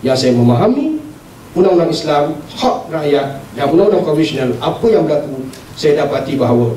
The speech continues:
undang-undang hari ini zalim kalau dinisbahkan kepada undang-undang Islam. Banyak viktim yang tidak terbela dan banyak mangsa yang tidak mendapat hak dan banyak mangsa yang akhirnya menjadi mangsa lagi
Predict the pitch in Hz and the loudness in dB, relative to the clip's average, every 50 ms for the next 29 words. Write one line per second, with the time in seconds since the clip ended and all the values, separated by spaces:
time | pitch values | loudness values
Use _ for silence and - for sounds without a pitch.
0 | - 165 185 190 185 160 156 147 - 131 135 135 127 127 127 131 127 - - - | 2 2 4 4 4 4 2 2 0 -2 -2 0 0 0 0 0 -2 -4 -10 -14
1 | - - - 113 113 - 143 160 190 180 - - - - - - - - 143 143 | -16 -14 -12 -8 -4 -2 0 2 2 2 2 0 -2 -8 -12 -14 -10 -6 -2 0
2 | 139 139 139 131 127 127 120 - - - 127 123 120 123 123 123 120 123 120 123 | 0 0 0 0 0 0 0 -2 -2 -2 -2 -2 0 0 -2 0 0 -2 -2 0
3 | 123 123 123 113 127 131 123 117 117 117 - - - 156 180 - - - - - | 0 0 0 0 0 0 0 0 0 0 -2 -4 -2 -2 0 0 0 -2 -4 -8
4 | - - - - 117 107 120 123 123 139 143 160 160 160 - - - 170 160 143 | -14 -20 -20 -14 -6 -2 0 0 2 2 0 0 0 0 0 0 0 2 2 2
5 | 143 123 123 127 131 139 151 - - 123 123 120 127 127 123 127 123 123 - - | 2 0 -2 -2 -2 -2 -2 -2 -2 -2 0 2 2 2 4 2 2 0 0 -4
6 | - - - - - 127 123 120 139 139 143 - 120 120 123 120 - 127 127 123 | -10 -14 -10 -4 -2 0 0 2 2 2 0 2 0 0 0 0 0 -2 -2 -2
7 | 117 - 110 110 147 143 127 127 123 117 117 - 101 - - 208 226 269 277 - | -2 -2 -2 0 0 0 0 0 0 0 -2 -2 -2 -4 -2 0 0 0 -2 -4
8 | - - - - - - 123 147 131 123 127 131 131 131 139 139 127 127 127 127 | -8 -12 -18 -20 -10 -4 0 0 2 2 2 2 0 0 0 0 0 0 0 0
9 | 120 - - 131 127 123 120 113 - - - 220 220 233 220 214 196 180 - - | 0 0 0 0 0 0 0 -2 -4 -2 2 2 4 4 4 4 2 2 2 2
10 | 151 170 196 196 - 175 165 151 147 139 135 127 123 | 4 4 2 2 2 2 2 2 0 -2 -2 -4 -6